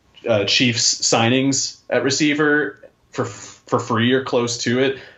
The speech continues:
And yet Kalijah Lipscomb and Cody White, Maurice French, Andre Baccellia, all those guys seem to be understudies right now for Watkins in that slot receiver position. So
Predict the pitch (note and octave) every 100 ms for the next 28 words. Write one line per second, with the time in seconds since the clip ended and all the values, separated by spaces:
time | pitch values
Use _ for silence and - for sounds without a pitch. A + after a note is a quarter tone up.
0 | _ A#2+ B2 A#2 - D#3 D#3+ D3 C#3 C#3
1 | D#3 C3+ B2 A#2+ A#2 B2+ - C3 A#2 A2
2 | G#2 A2 A2 A2 A#2 G#2+ A2+ A2+ - A2+
3 | A2 G#2+ - - - _ - A#2 A2 G#2
4 | G2+ - A2 A2 G#2 - - _ _ _
5 | C#3 G3+ A#3 F#3+ D3+ C#3 C3 C3 A#2+ A2+
6 | - - - C3+ C#3+ B2+ A#2 G#2+ G#2+ C3
7 | C3+ C#3 C#3+ D3 C#3 C3 C3+ C3 G#2+ F#2
8 | G#2 - C3+ C3+ A#2+ G#2+ - - G2 A#2+
9 | B2 B2+ D3+ C#3+ D3+ C#3+ C#3+ D#3 D#3 -
10 | - - _ _ - - D3 C#3 C#3 C3
11 | -